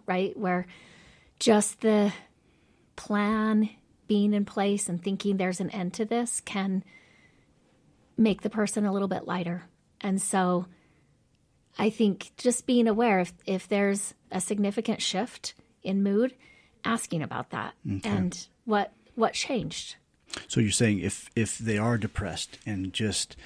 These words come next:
Speaker 2: not doing well, and then one day they just seem to be better,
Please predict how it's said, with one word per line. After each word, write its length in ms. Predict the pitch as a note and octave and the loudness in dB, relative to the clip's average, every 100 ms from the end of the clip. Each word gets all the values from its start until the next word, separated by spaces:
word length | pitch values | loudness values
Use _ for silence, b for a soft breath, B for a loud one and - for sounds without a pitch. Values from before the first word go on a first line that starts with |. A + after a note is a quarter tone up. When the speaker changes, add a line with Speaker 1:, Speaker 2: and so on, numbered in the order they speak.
| B B B B B _ - - | B B B B B _ -20 -6
Speaker 2:
not 520 | G#2+ G#2 G#2 G#2 G2 - | 0 2 4 4 2 -2
doing 320 | G#2+ G2 F#2 E2+ | -4 -2 -4 -4
well, 420 | E2+ E2 F2+ - - | -2 -2 -6 -12 -8
and 120 | G2 | -6
then 260 | F#2 F2+ - - | -4 -6 -10 -10
one 260 | G2 F#2+ F2+ | -6 -4 -2
day 180 | F#2 F2 | -4 -4
they 180 | F2 | -8
just 460 | F2 F2+ - - - _ _ _ _ _ _ | -8 -8 -8 -10 -16 _ _ _ _ _ _
seem 220 | - - F2+ | -10 -8 -8
to 60 | |
be 80 | F#2 | -6
better, 340 | G#2+ B2+ C3+ | -4 -2 -4